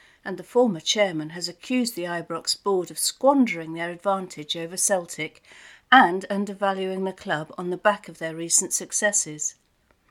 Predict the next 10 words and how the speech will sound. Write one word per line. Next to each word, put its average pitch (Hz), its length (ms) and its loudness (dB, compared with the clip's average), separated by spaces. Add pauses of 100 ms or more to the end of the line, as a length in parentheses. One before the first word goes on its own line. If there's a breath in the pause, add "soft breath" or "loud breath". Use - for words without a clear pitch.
(880 soft breath)
King 202 320 0
pulled 240 300 0
out 247 180 2
of - 60 -14
his 269 160 -2
agreement 175 500 -2
with 185 160 -14
Club 190 300 -2
eighteen 185 340 0
seventy-two, 175 840 -4